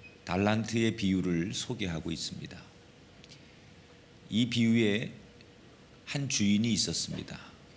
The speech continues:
오랫동안 집을 비우게 되었는데, 아, 주인이 스케줄상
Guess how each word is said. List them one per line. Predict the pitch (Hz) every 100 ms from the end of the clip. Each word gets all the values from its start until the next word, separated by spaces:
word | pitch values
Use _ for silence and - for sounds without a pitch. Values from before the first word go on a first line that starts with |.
| - -
오랫동안 | - 87 95 - 98 95 87 82 - - - - - -
집을 | - - 85 98
비우게 | 92 104 98 95 92 92 80 -
되었는데, | - 82 80 76 71 80 76 139 - - - - - - - - - - - - - - - - - -
아, | - 73 78 71 - - - - - - - - - -
주인이 | - 117 120 127 127 113
스케줄상 | - - 135 117 110 107 110 104